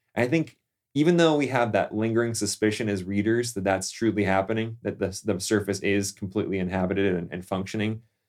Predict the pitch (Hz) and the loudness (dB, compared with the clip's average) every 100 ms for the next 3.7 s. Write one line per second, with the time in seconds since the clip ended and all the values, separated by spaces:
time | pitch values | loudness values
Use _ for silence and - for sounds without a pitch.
0 | _ _ _ 110 110 - 110 110 - 113 | _ _ _ 0 0 0 2 2 0 -2
1 | 107 104 107 - - 101 95 95 - 107 | 0 0 -2 -6 -2 -2 -2 -6 -2 2
2 | 98 92 - - 90 95 87 90 - 95 | 2 2 0 -2 -2 -2 -6 -6 -8 -6
3 | 95 90 - 69 80 78 | -6 -6 -6 -8 -8 -12